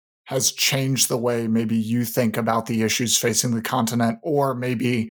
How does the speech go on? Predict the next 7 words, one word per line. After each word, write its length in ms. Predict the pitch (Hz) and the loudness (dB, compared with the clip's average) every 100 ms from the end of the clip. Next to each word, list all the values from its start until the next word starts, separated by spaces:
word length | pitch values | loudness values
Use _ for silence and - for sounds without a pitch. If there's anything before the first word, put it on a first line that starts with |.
| _ _ - | _ _ -6
how 200 | 156 147 | 0 0
you 280 | 127 160 175 | 0 -2 0
see 400 | - 151 143 139 | 0 0 0 0
America 680 | 147 131 147 151 127 139 131 135 | 0 0 0 0 0 0 0 0
approaching 480 | - 135 131 131 | -4 -2 -2 -2
things 320 | 110 123 113 - | 0 0 0 2
differently 880 | 135 131 127 120 117 123 - 131 | 0 2 0 -2 0 0 0 -8